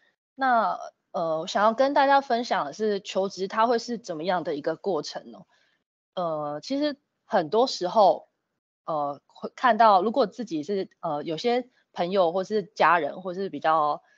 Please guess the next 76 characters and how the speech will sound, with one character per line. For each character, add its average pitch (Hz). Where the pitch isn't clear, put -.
呃， 143
可 165
能 151
比 165
较 214
资 214
深 269
的 190
<laughs> -
朋 175
友 185
们， 151
他 262
可 254
能 180
会 226
有， 147
有 175
生 214
小 190
朋 -
友。 -
那 240
小 170
朋 190
友 190
满 147
一 147
岁 202
的 175
时 151
候， 180
我 156
们 139
会 190
有 123
一 139
个 156
这 -
样 214
的 -
仪 -
式。 -
我 175
不 196
确 277
定 269
就 202
是 208
有 143
没 160
有 190
同 143
学 143
小 139
时 175
候 196
是 202
经 190
历 190
过 170
这 170
样 151
的 110
仪 120
式， -
那 214
如 202
果 185
有 156
的 110
话， 170
可 -
以 147
帮 165
我 131